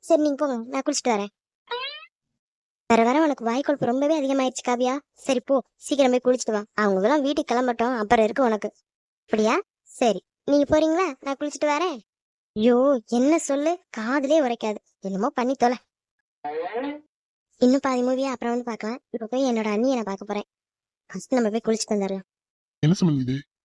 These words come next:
Speaker 2: கீழே உள்ள வீடு மாதிரியே அப்படியே மாடி மேலேயும் கட்டிக்கிட்டு இருக்கீங்க? ஆமா சம்பந்தி, எல்லாம் ஒரு காரணமா தான்.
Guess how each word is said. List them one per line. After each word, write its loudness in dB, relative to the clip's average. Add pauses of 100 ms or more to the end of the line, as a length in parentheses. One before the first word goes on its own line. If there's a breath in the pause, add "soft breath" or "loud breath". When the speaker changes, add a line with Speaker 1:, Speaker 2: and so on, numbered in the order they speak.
Speaker 2:
கீழே -2
உள்ள 2
வீடு 0
மாதிரியே 0
அப்படியே -2 (340)
மாடி 0
மேலேயும் 2
கட்டிக்கிட்டு -6
இருக்கீங்க? -4 (640)
ஆமா 0
சம்பந்தி, 0 (140)
எல்லாம் 0
ஒரு -6
காரணமா -4
தான். -6